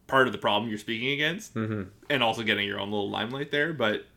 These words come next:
Speaker 1: yeah, you're not wrong. <laughs> You know,
Speaker 2: No, of
Speaker 1: like,
Speaker 2: course he's not wrong.
Speaker 1: you're kinda stating the obvious. It, it's so funny how, you know, this is news. Like, everyone has been saying this.
Speaker 2: It's funny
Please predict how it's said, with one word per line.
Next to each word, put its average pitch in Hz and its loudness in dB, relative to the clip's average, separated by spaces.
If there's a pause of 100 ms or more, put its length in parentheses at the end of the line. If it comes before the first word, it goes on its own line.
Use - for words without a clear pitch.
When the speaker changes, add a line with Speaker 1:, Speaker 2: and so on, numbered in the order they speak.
(180)
Speaker 1:
yeah, 147 4
you're 98 0
not 123 2
wrong. 95 -4
<laughs> - -20
You - -2
know, 160 2
Speaker 2:
No, 190 8
of 139 8
Speaker 1:
like, 131 4
Speaker 2:
course 185 12
he's 113 0
not 82 -2
wrong. 123 0
Speaker 1:
you're 139 2
kinda 170 8
stating 120 2
the - -4
obvious. 98 -4
It, 113 -4
it's 127 0
so 135 4
funny 104 -2
how, 98 -6 (260)
you - -8
know, 98 -14
this 95 -10
is 110 -10
news. 101 -6
Like, - -12
everyone 110 -6
has 101 -14
been 98 -18
saying 104 -8
this. 110 -2 (380)
Speaker 2:
It's 120 -2
funny 151 4